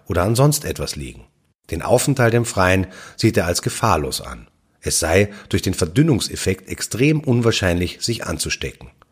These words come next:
Die Bundesgärten hätte Allerberger nie geschlossen, man hätte auch die Kindergärten verpflichtend offen halten müssen. Dazu muss man wissen, die ages ist ein staatliches Unternehmen. Sie betreut die Coronavirus-Hotline, spielt also in der Pandemiebekämpfung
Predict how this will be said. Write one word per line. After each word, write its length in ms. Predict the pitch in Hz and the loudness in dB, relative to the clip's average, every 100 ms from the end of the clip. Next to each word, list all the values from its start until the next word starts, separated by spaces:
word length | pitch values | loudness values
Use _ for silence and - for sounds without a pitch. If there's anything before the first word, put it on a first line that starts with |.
| - - - | -20 -16 -2
Die 80 | 101 | -2
Bundesgärten 800 | 87 147 165 - 117 104 113 104 - - | 4 4 4 4 4 4 2 -2 -4 -6
hätte 260 | - 113 - | 0 0 2
Allerberger 540 | 92 87 78 78 85 | 2 2 2 0 2
nie 220 | 104 101 101 | 2 2 2
geschlossen, 560 | 101 85 80 - 85 - - - | 0 0 0 0 -4 -6 -16 -2
man 100 | 113 | 2
hätte 240 | 98 - 87 | 2 0 -4
auch 100 | - | -4
die 160 | 117 | -4
Kindergärten 760 | - 151 104 80 78 71 - - | 2 4 4 2 -2 -2 -6 -6
verpflichtend 680 | 117 - 113 - 92 - | -6 0 0 0 -6 -2
offen 320 | 104 - 80 | -2 0 -4
halten 280 | 69 62 65 | -6 -10 -14
müssen. 300 | 57 - - _ _ | -12 -12 -14 _ _
Dazu 380 | - 65 - 107 | -12 -4 2 4
muss 240 | 120 90 85 | 4 2 0
man 220 | 76 64 | -2 -2
wissen, 400 | 73 - 117 117 - - | -2 0 0 -2 -14 -4
die 100 | 113 | 0
ages 320 | 131 143 127 | 2 4 4
ist 180 | 110 92 | 2 2
ein 120 | 92 | 0
staatliches 600 | - 117 131 - - 73 | 0 0 0 -2 -6 -4
Unternehmen. 640 | - 78 87 98 95 71 - _ | -6 -2 2 2 2 -2 -12 _
Sie 140 | - | -8
betreut 440 | 76 76 80 85 - | -6 -4 0 0 0
die 80 | 80 | -4
Coronavirus-Hotline, 1400 | 78 64 78 95 107 92 113 113 110 110 113 117 120 - - | -4 -2 0 4 4 4 4 4 4 2 4 4 2 -4 -14
spielt 400 | - - 165 151 | -12 -2 -2 -2
also 220 | 117 110 101 | -4 -2 -2
in 140 | 92 | -2
der 100 | 80 | -4
Pandemiebekämpfung 1160 | - 87 76 73 80 95 92 - 78 - 78 | -2 0 0 0 0 2 0 0 -4 -2 -4